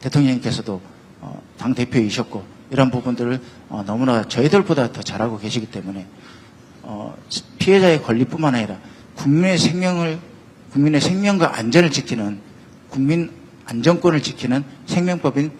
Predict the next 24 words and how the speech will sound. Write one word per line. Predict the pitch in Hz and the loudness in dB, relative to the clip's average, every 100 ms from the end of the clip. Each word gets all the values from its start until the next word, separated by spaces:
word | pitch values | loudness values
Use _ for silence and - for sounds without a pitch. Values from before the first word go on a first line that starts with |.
| - | -14
생명안전기본법이 | - 165 160 151 135 120 - 117 110 104 98 104 - - - - | -6 -2 -2 -2 -4 -6 -6 -4 -4 -8 -10 -12 -16 -20 -20 -10
조속히 | - 123 151 - 185 - - - - - - | -2 0 0 -4 -10 -18 -20 -20 -20 -20 -14
올해 | 110 120 | -4 0
안에, | 117 113 135 - - - | 0 0 -6 -12 -20 -20
어, | 107 98 95 | -20 -20 -16
제정이 | - 127 156 | -8 -4 -2
되어야 | 123 117 | -2 -4
있다. | 98 98 80 - - - - - | -6 -12 -12 -20 -20 -20 -20 -14
이런, | 123 117 113 - - | -10 -10 -10 -16 -12
어, | 104 107 - | -12 -12 -14
부탁을, | - 117 107 - | -8 -8 -8 -12
말씀을 | - 107 - 113 | -10 -6 -6 -6
드리고 | 113 110 | -8 -8
싶고 | 101 - - 139 - - - | -8 -10 -10 -10 -12 -16 -10
여기 | 117 123 - - | -8 -8 -10 -10
이것에는 | 117 139 139 147 147 151 160 - | -6 0 2 2 2 -2 -4 -10
아마 | 113 113 117 113 - | -6 -4 -4 -6 -14
더불어민주당, | - 117 135 127 113 113 104 101 - - - - - | -8 -6 -4 -6 -6 -8 -10 -14 -20 -20 -20 -20 -18
어, | - 107 | -12 -10
본, | 120 120 117 98 - - | -4 0 0 0 -8 -12
어, | 120 104 - - - - - | -8 -6 -8 -16 -20 -20 -10
여권의 | - 120 135 123 123 135 | -6 -4 -2 0 -2 -2
야당들뿐만 | 104 113 110 104 - - 104 - - - 139 127 | -2 0 0 -2 -12 -6 -6 -6 -14 -6 -2 0
아니라, | 110 117 123 | -2 -4 -6